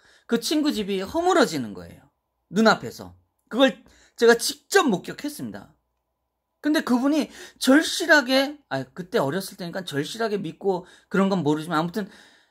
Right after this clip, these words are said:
좀 완고하신 그 어머니셨어요. 이웃 그 어머니, 그 친구 어머니가. 참 좀 어떻게 불-,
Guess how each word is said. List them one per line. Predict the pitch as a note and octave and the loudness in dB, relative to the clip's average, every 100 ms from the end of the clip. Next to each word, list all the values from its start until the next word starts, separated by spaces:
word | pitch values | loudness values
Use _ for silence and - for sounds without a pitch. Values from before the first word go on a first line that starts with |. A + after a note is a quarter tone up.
| _ _ _ _ _ _ _ | _ _ _ _ _ _ _
좀 | - D4+ B3 | 0 4 4
완고하신 | F#3+ C4+ F4 G4 D4+ A#3 G3 - _ - | 4 4 4 4 0 -2 -6 -14 _ -2
그 | A3+ | 2
어머니셨어요. | F#3 G#3 G#3 F3 D#3 - B2 B2+ C#3 G2+ F2+ _ _ - | 2 2 0 -4 -8 -8 -6 -4 -4 -6 -12 _ _ -12
이웃 | C#3+ D3 C#3 C#3+ | -4 -2 -2 -4
그 | C3 A#2 | -6 -4
어머니, | A2+ B2+ C3 B2 - - | -2 -2 -4 -6 -12 -14
그 | B2 | -10
친구 | - E3+ B2+ | -6 -2 0
어머니가. | A#2+ A2+ G#2 G#2+ F#3 - _ _ _ _ _ _ _ _ _ _ | 0 -2 -2 -2 -2 -4 _ _ _ _ _ _ _ _ _ _
참 | - G#3 G#3+ G#3 _ _ _ _ _ _ _ _ | -14 -8 -8 -8 _ _ _ _ _ _ _ _
좀 | - E3 F3 | -6 -4 -2
어떻게 | D3 - A3+ A#3 A3 - - | -2 -4 0 0 0 -6 -8
불-, | F#3 G3 | -6 -6